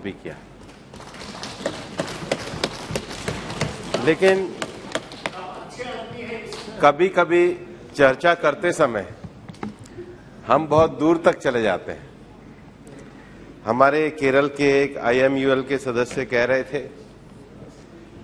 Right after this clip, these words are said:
"Man on animal conflict" पे बोलते-बोलते वो कह रहे थे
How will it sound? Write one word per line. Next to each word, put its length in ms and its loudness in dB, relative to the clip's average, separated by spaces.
"Man 440 4
on 140 2
animal 540 2
conflict" 560 -2
पे 100 0
बोलते-बोलते 840 0
वो 140 0
कह 220 2
रहे 200 2
थे 180 -6